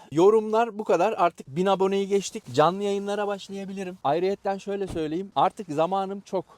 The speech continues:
Onun için sizden gelecek yorumlar şeyiyle video çekebilirim. Yani bana öneride bulunabilirsiniz. "Şöyle video olsa güzel olur." veya merak ettiklerinizi sorabilirsiniz. Dediğim gibi artık vaktim bol olduğu için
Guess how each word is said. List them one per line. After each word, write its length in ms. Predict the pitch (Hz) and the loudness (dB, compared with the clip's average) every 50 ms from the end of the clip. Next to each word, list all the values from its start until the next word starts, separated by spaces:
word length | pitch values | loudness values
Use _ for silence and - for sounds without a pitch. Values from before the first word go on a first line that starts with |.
| _ _ | _ _
Onun 260 | 151 165 196 220 233 | -2 -2 0 0 -2
için 380 | 220 196 - - 208 214 233 226 | -4 -4 -4 -6 -6 -6 -6 -10
sizden 500 | - - 165 156 151 147 185 202 226 226 | -12 -10 -8 -8 -6 -4 -4 -4 -4 -2
gelecek 380 | 214 202 185 160 175 180 160 | -2 -2 -2 -2 -6 -8 -4
yorumlar 500 | 156 156 160 156 160 160 165 180 196 196 190 - | -2 -2 -2 -2 -2 -4 -4 -4 -6 -6 -6 -10
şeyiyle 500 | - - 147 131 127 127 147 180 202 - - | -10 -8 -6 -6 -6 -4 -6 -6 -6 -6 -8
video 240 | 147 175 165 196 185 | -8 -4 -4 -4 -4
çekebilirim. 600 | - 185 170 - 175 160 170 165 160 123 101 107 | -4 -6 -4 -4 -4 -4 -2 -4 -4 -6 -4 -4
Yani 220 | 127 135 139 139 | -6 -6 -4 -4
bana 180 | 147 156 165 160 | -6 -6 -6 -8
öneride 440 | 156 160 160 160 151 147 156 147 | -8 -8 -8 -8 -8 -8 -8 -10
bulunabilirsiniz. 760 | 139 143 139 143 143 143 139 139 135 139 135 - - 110 104 - | -10 -12 -10 -10 -10 -8 -8 -8 -10 -10 -12 -12 -14 -14 -14 -10
"Şöyle 320 | - 131 123 127 123 120 | -6 -4 -4 -4 -4 -6
video 260 | 117 117 110 123 123 | -8 -8 -6 -6 -6
olsa 340 | 120 - 117 117 113 - 123 | -4 -4 -6 -8 -8 -10 -10
güzel 240 | 110 110 107 117 120 | -10 -10 -8 -6 -4
olur." 280 | 117 110 107 110 117 117 113 | -4 -4 -4 -6 -10 -8 -6
veya 200 | 107 104 107 113 113 | -6 -4 -4 -4 -4
merak 340 | 113 107 107 120 135 135 139 | -6 -8 -8 -8 -8 -10 -12
ettiklerinizi 640 | 123 - - 110 _ 113 117 110 107 101 104 101 | -14 -16 -16 -20 _ -16 -14 -14 -14 -16 -18 -18
sorabilirsiniz. 880 | - - 117 123 135 131 143 143 143 139 - - 139 139 143 - - _ | -10 -8 -6 -6 -6 -8 -8 -10 -12 -14 -14 -16 -16 -16 -16 -18 -20 _
Dediğim 260 | - 135 131 139 135 143 | -10 -6 -6 -6 -6 -6
gibi 180 | 131 120 127 | -6 -6 -6
artık 340 | 113 120 123 - - 120 123 | -6 -6 -6 -8 -12 -8 -6
vaktim 400 | 123 120 120 _ - 127 123 113 | -6 -8 -6 _ -12 -12 -10 -8
bol 140 | 120 135 139 | -8 -6 -6
olduğu 260 | 135 127 117 110 123 | -6 -8 -8 -8 -10
için 340 | 120 113 - - 143 143 | -12 -10 -12 -14 -14 -14